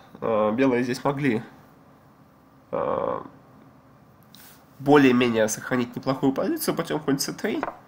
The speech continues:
После фе сыграть конь Е четыре. Мы видим, что конь на Д три подвисает. Но здесь черные могут взять на Е четыре. После конь Б четыре получить очень достойную компенсацию. Да, у них не хватает пешки. Но у белых плохой король на Ж один.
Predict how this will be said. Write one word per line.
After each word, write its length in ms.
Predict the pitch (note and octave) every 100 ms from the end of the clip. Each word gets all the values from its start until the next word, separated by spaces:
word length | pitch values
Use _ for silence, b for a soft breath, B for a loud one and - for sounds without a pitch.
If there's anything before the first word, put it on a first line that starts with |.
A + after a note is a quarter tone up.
| - - - - - - _ _
После 260 | - - B2
фе 240 | C#3+ E3
сыграть 240 | F3 A#2+ -
конь 180 | C3
Е 100 | -
четыре. 420 | - - - D#4 - -
Мы 120 | -
видим, 180 | C3 B2
что 140 | - - -
конь 200 | - A2+
на 180 | G#2+ G#2+
Д 100 | A#2
три 160 | C3
подвисает. 600 | - A2 D3+ - F4 C#4+
Но 60 | D4+
здесь 140 | F4
черные 260 | - F3+ E3
могут 200 | D#3 C3+
взять 220 | D#3 B2+
на 80 | A2
Е 120 | -
четыре. 420 | - - C#4+ F3 - B B B - - - - -
После 200 | - F#3+
конь 140 | D#3+
Б 80 | E3
четыре 260 | - A#3 G#3
получить 360 | D#3+ - -
очень 260 | F3 F#3 C3
достойную 500 | C3+ - B2+ B2 C3
компенсацию. 680 | C#3+ - F#3 D#4+ D#4 - D#3+
Да, 160 | G3
у 20 | C#3+
них 160 | C3+
не 60 | D#3
хватает 400 | - D#3+ E3 D3+
пешки. 400 | A3+ - - G3 - B B B B B B
Но 100 | C#4+
у 20 |
белых 300 | F#3+ E3 D#3+
плохой 300 | - D#3 D3+
король 240 | C3+ E3+ A3
на 140 | E3+
Ж 120 | D3
один. 340 | D3 C#3 C#3+